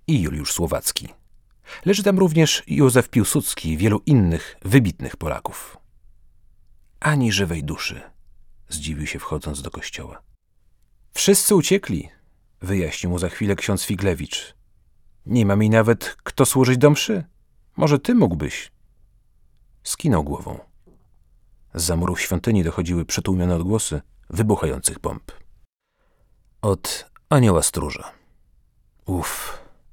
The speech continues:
ależ to był dzień. Wojna to nie przelewki, a dla aniołów stróżów czas wyjątkowo ciężkiej pracy. Spełniłem swoje zadanie, przeprowadziłem Lolka tak, że mógł się wyspowiadać i uczestniczyć w pierwszopiątkowej mszy świętej.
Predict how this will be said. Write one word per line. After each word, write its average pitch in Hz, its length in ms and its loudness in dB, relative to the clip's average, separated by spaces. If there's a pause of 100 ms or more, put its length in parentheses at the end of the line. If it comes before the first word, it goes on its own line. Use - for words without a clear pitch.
ależ 107 340 -2
to 110 140 0
był 95 140 0
dzień. 87 300 0 (840)
Wojna 143 400 6
to 156 100 2
nie 147 120 4
przelewki, - 520 -2 (220)
a - 140 -8
dla 143 140 4
aniołów 127 420 2
stróżów 95 600 -4 (100)
czas - 420 -2 (280)
wyjątkowo 127 640 4
ciężkiej - 400 -6
pracy. - 380 -6 (920)
Spełniłem 185 500 0
swoje 139 300 4
zadanie, 85 480 0 (140)
przeprowadziłem 82 600 -2
Lolka 92 280 -2
tak, 87 280 -2
że 98 320 -4 (160)
mógł 90 200 -2
się - 140 -6
wyspowiadać 95 580 0
i 113 40 -2
uczestniczyć 104 540 -2
w - 40 -14
pierwszopiątkowej 123 720 0
mszy 165 200 0
świętej. - 500 -6